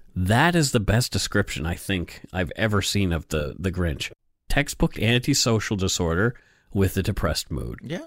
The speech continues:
Speaker 2: no, I agree. I, I, I, I can support that.
Speaker 1: Christmas can bring out the worst in most people, said Hill, noting all of his clients in the last three weeks have complained about stress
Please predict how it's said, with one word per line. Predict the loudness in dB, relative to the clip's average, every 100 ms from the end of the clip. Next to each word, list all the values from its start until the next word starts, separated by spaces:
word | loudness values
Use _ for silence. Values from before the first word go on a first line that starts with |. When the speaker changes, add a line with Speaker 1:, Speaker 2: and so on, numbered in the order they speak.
| -10
Speaker 2:
no, | -8 -8 -8
I | -8
agree. | -6 -6 -6 -8
I, | -10 -12 -12 -12 -10
I, | -12 -12 -12
I, | -12 -12 -16
I | -12 -10
can | -10 -12
support | -12 -12 -12
that. | -12 -14 -16 _ _ _ 0
Speaker 1:
Christmas | 2 4 2 2
can | 4 4
bring | 4 4
out | 2
the | 2
worst | 2 2 2 0
in |
most | 0 0 0
people, | -2 0 0
said | 0 0 -2
Hill, | 0 2 4 0 -2 0
noting | 4 6 4 2
all | 0 4 4
of | 4 4
his | 2 2
clients | 2 4 4 2 0
in | -2 0
the | 2
last | 2 0 0
three | 0 2
weeks | 2 0 -2
have | -2
complained | -2 -4 0 0 0
about | 0 -2
stress | -4 0 0 0